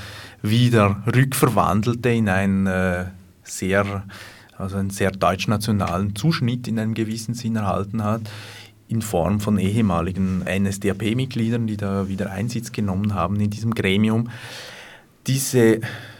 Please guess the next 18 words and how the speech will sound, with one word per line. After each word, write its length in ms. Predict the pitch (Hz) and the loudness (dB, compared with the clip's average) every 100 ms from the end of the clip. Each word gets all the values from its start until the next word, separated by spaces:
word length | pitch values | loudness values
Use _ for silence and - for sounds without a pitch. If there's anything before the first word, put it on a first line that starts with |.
| - | -8
Schuldabwehrfigur, 1600 | - 147 165 156 113 98 95 98 95 110 104 117 117 135 151 147 - - - | 0 4 4 4 4 4 4 2 0 -6 -4 -2 2 4 2 -2 -12 -16 -6
die 200 | 110 107 | -2 2
ja 220 | 107 101 | 4 6
eigentlich 600 | 92 92 104 - 104 101 | 4 4 4 2 0 2
aus 260 | 92 92 92 | 0 0 -2
der, 200 | 95 90 | -2 -2
äh, 420 | 87 85 85 90 | -4 -4 -2 -2
Psychoanalyse 720 | 92 107 98 95 107 139 139 | -2 -2 0 2 2 0 0
stammt 560 | 120 - 120 101 104 104 | -2 0 0 0 -4 -6
und, 380 | 92 90 92 87 | -6 -6 -8 -6
äh, 220 | 85 85 85 - - - | -6 -6 -10 -16 -16 -6
im 100 | 98 | -4
Laufe 380 | 82 76 82 95 | -2 -2 -2 -2
der 160 | 95 | -2
Jahrzehnte 1080 | 90 87 87 87 87 90 - 92 90 85 85 | -2 -4 -4 -6 -6 -8 -6 -4 -2 -4 -6
auch 280 | 85 82 - | -6 -8 -12
dann 500 | - 82 82 85 87 87 | -8 -6 -4 -6 -6 -8
seit 380 | - 87 87 | -8 -6 -6